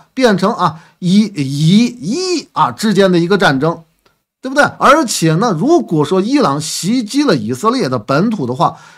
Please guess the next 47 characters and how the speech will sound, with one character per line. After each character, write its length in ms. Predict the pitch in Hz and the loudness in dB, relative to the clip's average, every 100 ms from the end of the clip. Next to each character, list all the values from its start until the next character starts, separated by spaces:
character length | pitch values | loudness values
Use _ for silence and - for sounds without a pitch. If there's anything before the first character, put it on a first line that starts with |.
| - | -6
以 240 | 156 190 | 2 2
色 140 | 196 | 4
列 200 | 240 196 - | 4 2 -2
就 160 | - 196 | 0 0
会 160 | 170 | 2
得 160 | 147 160 | 2 2
到 140 | 180 | 2
什 140 | 160 139 | 2 0
么？ 220 | 156 - | -4 -4
战 240 | - 202 139 | 0 0 0
争 140 | 180 | 0
的 100 | 202 | 0
正 140 | 202 156 | 0 2
当 160 | 208 | 2
性 180 | 247 240 | 0 -2
嘛。 160 | 135 - _ _ _ - | -2 -6 _ _ _ -4
我 340 | 175 180 196 | 4 6 6
要 140 | 277 | 6
保 240 | 196 - 135 | 2 -2 -2
家 220 | 202 202 | -2 0
卫 180 | 208 135 | 2 0
国 260 | 117 117 | 0 -2
了。 280 | 135 151 - _ _ | 2 0 -2 _ _
你 140 | 160 | -2
看 280 | 269 285 214 | 4 4 4
我 260 | 135 147 202 | 0 0 0
炸 240 | 202 214 | 0 0
了 100 | 180 | 2
什 100 | 165 | 0
么 120 | 202 | -2
叙 120 | 208 214 | -2 0
利 60 | |
亚 140 | 202 185 | 2 2
的 100 | 214 | 0
大 180 | 190 | 0
使 80 | 175 | -2
馆， 240 | 185 143 170 | -2 -2 -2
炸 140 | 185 | 0
了 100 | 165 | 0
什 80 | 170 | 0
么 120 | 196 | -2
黎 160 | 185 202 | 0 0
巴 160 | 220 | 2
嫩， 240 | 226 175 135 | 2 0 0
你 100 | 117 | 0
的 120 | 147 | 0
人， 280 | 143 175 | 2 0